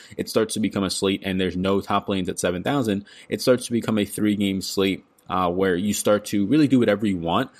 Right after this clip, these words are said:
I do think that Suning is a very interesting play on the slate because of how dirt cheap they are.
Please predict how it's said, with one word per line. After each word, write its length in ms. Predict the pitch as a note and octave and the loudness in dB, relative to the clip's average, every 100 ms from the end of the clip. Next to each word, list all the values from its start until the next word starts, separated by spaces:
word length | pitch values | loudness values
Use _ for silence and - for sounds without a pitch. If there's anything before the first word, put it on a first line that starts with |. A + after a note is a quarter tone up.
| - | -16
I 140 | - G#2 | -2 2
do 180 | A#2+ | 4
think 280 | C3 C3+ C3 | 4 2 2
that 160 | A2+ - | 0 -2
Suning 440 | - G#2 A2 A#2 | -2 0 2 2
is 80 | G#2 | 2
a 120 | G2 | 2
very 240 | F#2+ G2+ F#2+ | 4 2 2
interesting 480 | G2 G2 - F#2 | -4 -8 -4 -4
play 180 | E2+ C#3 | 0 0
on 100 | C#3 | 2
the 60 | G2+ | 0
slate 240 | - G#2 | 0 -2
because 220 | G#2 A2 | -2 -2
of 80 | G2+ | -2
how 260 | - A#2 A#2 | -4 -2 -2
dirt 380 | G2+ G#2 A2 - | -4 2 2 0
cheap 300 | - G#2+ - | -4 -4 0
they 140 | F#2+ | -2
are. 180 | F#2 E2 | -2 -6